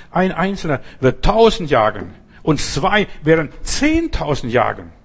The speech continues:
Überleg einmal, was für eine Kraft dahinter steht, wenn zwei sich zusammenschließen und eine Sache machen. Israel verödete, weil es nur Pharisäer und Schriftgelehrte gab, so Scheinfromme und Scheinheilige und so weiter.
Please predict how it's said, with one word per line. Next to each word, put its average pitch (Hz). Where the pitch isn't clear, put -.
Überleg 196
einmal, 160
was -
für 156
eine 135
Kraft -
dahinter 147
steht, 131
wenn 123
zwei 175
sich 180
zusammenschließen 180
und -
eine 143
Sache 170
machen. 175
Israel 190
verödete, 160
weil 143
es 139
nur 151
Pharisäer 156
und 175
Schriftgelehrte 180
gab, 175
so 151
Scheinfromme 180
und 151
Scheinheilige 175
und 151
so 147
weiter. 156